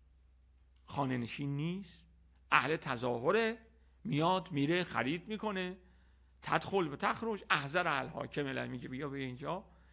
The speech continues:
"و لا انا بینها و بین زوجها"، میگه: "آقا، ملایم کن." خب، فی مجلس.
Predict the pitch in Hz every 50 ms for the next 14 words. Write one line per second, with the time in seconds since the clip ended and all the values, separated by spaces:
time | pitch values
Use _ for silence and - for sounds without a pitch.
0 | - - - - - - - 165 214 247 302 330 339 - 277 262 269 254 220 233
1 | 202 175 151 139 131 135 131 131 127 127 135 147 185 208 185 151 131 120 127 120
2 | 120 117 - - - 120 135 - - - - - - 160 170 190 185 180 180 156
3 | 143 135 123 - - - - - - - - _ _ - - - - - - -
4 | _ - - _ - - - - - _ _ _ - - - _ - - - -
5 | - - - - - - - - - - - - - - - - - - - -
6 | 151 - 220 262 240 190 143 180 - - - - - -